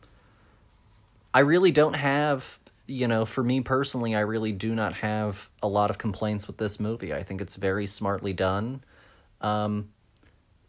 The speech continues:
there is, I guess, always that question of,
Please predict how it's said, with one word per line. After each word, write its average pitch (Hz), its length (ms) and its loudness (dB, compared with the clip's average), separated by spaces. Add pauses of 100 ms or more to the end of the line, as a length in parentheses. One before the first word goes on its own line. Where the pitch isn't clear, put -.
(260)
there 127 240 4
is, 147 200 4
I 143 100 4
guess, 123 240 0
always 113 320 2
that 101 220 0
question 113 480 -2
of, 101 480 -4